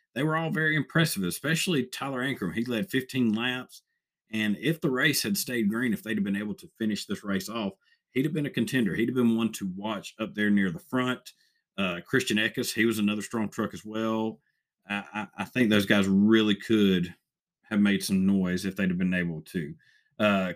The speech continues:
Corey LaJoie, he had a, a solid race in his truck for Aspire Motorsports. He led nineteen laps and was in the lead in what wound up being the, the final restart of the night. Unfortunately,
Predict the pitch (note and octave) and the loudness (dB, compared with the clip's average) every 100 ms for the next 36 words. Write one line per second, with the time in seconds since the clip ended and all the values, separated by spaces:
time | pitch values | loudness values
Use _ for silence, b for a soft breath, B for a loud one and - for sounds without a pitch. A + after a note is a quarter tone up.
0 | _ B2+ B2 A2+ G#2 A2 B2+ C#3 C#3 - | _ 6 8 8 6 4 2 2 0 4
1 | G#2+ G2+ A2 G2+ G2+ G#2+ - A2 A2 G#2 | 4 4 0 0 -2 -2 -2 -2 -2 -2
2 | G#2+ A2+ - G2 F2+ G#2+ G2+ - _ _ | 0 0 -2 -2 0 2 0 -2 _ _
3 | - A#2+ A2 - _ - G#2 F#2 - F#2+ | -4 -2 -2 -4 _ -2 0 0 -4 -8
4 | G#2+ G#2 A#2 A#2 - C3 B2+ - - b | -2 -2 -2 -4 0 2 2 0 -16 b
5 | b b G2 G2 G#2+ A2+ A2 A2 G#2 A2 | b b 0 2 4 4 4 0 -2 2
6 | G2 G#2 B2 A#2 - - - G#2 G#2 G2+ | 2 2 -2 -4 -8 -10 0 2 4 4
7 | G2 - F2+ A#2 C#3 D3 B2+ D3 B2+ A2 | 2 0 -2 4 4 6 4 6 8 8
8 | G#2 G2+ G2+ A2+ F#2+ A2 A2+ A2 F2+ G#2 | 8 6 6 2 0 0 2 2 4 6
9 | A2+ G#2+ G2 B B B - G#2 F#2+ F2+ | 6 6 4 B B B -2 0 0 0
10 | A#2+ A2+ G2+ G2 G#2 F2 D#2+ F2 A2 F2+ | 0 2 4 4 2 -2 0 2 2 2
11 | - _ _ _ _ _ - F#2 C#3+ C3+ | -2 _ _ _ _ _ -8 0 2 2
12 | C#3+ C3+ C3 C3 B2+ | 2 2 4 4 4